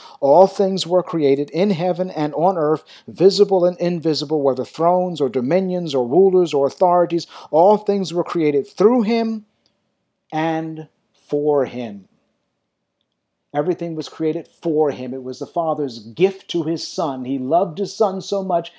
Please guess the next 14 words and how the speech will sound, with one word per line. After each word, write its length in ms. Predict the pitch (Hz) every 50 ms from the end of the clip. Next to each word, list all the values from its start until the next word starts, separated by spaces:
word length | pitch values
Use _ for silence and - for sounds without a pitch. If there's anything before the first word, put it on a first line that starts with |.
| _ _ _
he 80 | 175
said, 160 | 165 190 190 180
"I'm 60 | 175
gonna 160 | 170 170 165
create 300 | - - 180 190 196 190
a 40 | 160
whole 200 | 160 220 233 214
universe 500 | 202 220 233 226 165 135 131 123 - -
for 100 | - 160
you. 380 | 156 175 185 160 120 101 92 85 _ _ _ _ _ _ _ _ _ -
It's 140 | 175 - 185
all 160 | 180 180 165
for 140 | 170 - 165
you." 340 | 165 180 165 143 110 104